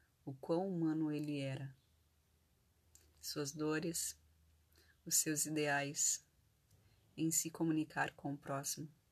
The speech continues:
Enfim, o propósito. Quero me parecer cada vez mais com ele. Só que me vejo despertar algumas perguntas que ainda preciso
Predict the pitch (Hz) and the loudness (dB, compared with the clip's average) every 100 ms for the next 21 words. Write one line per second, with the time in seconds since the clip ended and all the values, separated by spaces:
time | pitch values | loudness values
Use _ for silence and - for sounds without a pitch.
0 | _ _ _ _ _ _ _ - _ _ | _ _ _ _ _ _ _ -20 _ _
1 | - 165 170 - 151 147 _ _ _ _ | -4 -2 -2 -4 -8 -8 _ _ _ _
2 | _ _ 208 175 165 - 151 143 135 - | _ _ -16 -6 -4 -2 0 0 -2 -8
3 | - 147 _ _ _ _ _ _ _ - | -12 -16 _ _ _ _ _ _ _ -20
4 | _ _ - _ _ - - 156 165 165 | _ _ -20 _ _ -14 -4 0 4 4
5 | 160 156 156 - 156 156 165 147 151 156 | 2 -4 -2 -2 -2 -4 -4 -4 -2 -2
6 | 160 - 151 143 156 - 147 139 135 131 | -2 0 0 0 0 -2 -4 -2 -2 -4
7 | 139 _ _ _ _ _ - _ - _ | -8 _ _ _ _ _ -20 _ -20 _
8 | - - 156 160 165 151 147 143 139 160 | -8 -2 -2 -2 -2 0 0 -2 -4 -8
9 | - _ 165 156 151 147 156 170 160 - | -14 _ 0 0 0 0 0 -4 -6 -8
10 | - 156 - 147 151 147 156 160 165 - | -6 -8 -6 -4 -2 -2 -2 -2 0 -2
11 | 180 175 180 160 156 160 - - - - | -6 -4 0 0 -2 -10 -12 -12 -16 -20
12 | - - - - - - - 139 139 135 | -20 -20 -20 -20 -20 -12 -4 -2 0 -2
13 | - 156 - 143 135 | -4 -6 -4 -6 -8